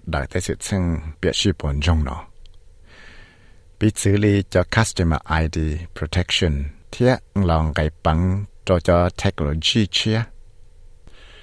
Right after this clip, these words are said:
Tất sự tây nhiên nó, nhưng chẳng chỉ tao sửa tây nhiên và tây rậu vô trầm lúa vị và chảo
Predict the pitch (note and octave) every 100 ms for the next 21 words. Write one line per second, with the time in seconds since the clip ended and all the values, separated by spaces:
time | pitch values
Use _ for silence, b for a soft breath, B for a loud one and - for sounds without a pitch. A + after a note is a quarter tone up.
0 | b b b b b b b E3 - G#2
1 | B2+ B2 C3 A#2 G2+ F2+ E2 - A#2 B2+
2 | - E2 - - F2 - - D#2 - G#2+
3 | G2 G#2+ G#2+ F2+ C#2 C2+ G#2 F2+ C#2+ C2+
4 | E2 - G#2 F2+ F2 F2 D2+ D#2+ D#2+ D2+
5 | -